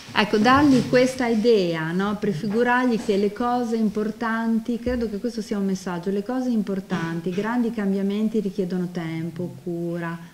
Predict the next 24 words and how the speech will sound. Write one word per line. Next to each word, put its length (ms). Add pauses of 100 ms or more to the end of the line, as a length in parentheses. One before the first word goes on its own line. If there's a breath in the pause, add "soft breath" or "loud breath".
(180 loud breath)
fatica, 840
attesa 420
dei 180
risultati. 1000 (280 loud breath)
Questa 540
è 60
un 200
po', 320 (640 loud breath)
mm, 320
credo, 380
un, 500 (640 loud breath)
un'idea 960
controcorrente 1300 (100)
che 100
però 440
la 120
nostra, 640 (240)
eh, 160
il 60
nostro 300
modo 380
di 140
essere 480
cristiani 840